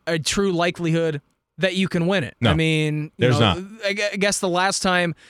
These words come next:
Speaker 1: that we saw a guy like that win would have been Johnny Manziel. That's
Speaker 2: Sure.
Speaker 1: just because he was putting up stupid numbers.
Speaker 2: Crazy
Speaker 1: Nobody
Speaker 2: numbers.
Speaker 1: else in, in college football was putting up numbers like him. You could go back.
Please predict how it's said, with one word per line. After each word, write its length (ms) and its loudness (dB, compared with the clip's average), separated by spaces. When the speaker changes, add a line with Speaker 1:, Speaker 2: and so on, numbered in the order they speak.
Speaker 1:
that 160 -2
we 100 0
saw 260 0
a 40 -2
guy 180 0
like 220 -2
that 260 -2
win 380 0
would 120 -2
have 60 -4
been 160 2
Johnny 260 2
Manziel. 520 -2
That's 200 0
Speaker 2:
Sure. 80 0
Speaker 1:
just 80 -6
because 240 -4
he 80 0
was 100 -4
putting 280 -2
up 120 -2
stupid 440 -2
numbers. 340 2
Speaker 2:
Crazy 60 4
Speaker 1:
Nobody 320 4
Speaker 2:
numbers. 60 2
Speaker 1:
else 220 -2
in, 180 -4
in 340 -2
college 360 -2
football 320 -2
was 100 -4
putting 240 -4
up 80 -4
numbers 340 -4
like 160 -4
him. 200 0
You 80 -2
could 160 -8
go 120 -2
back. 360 -2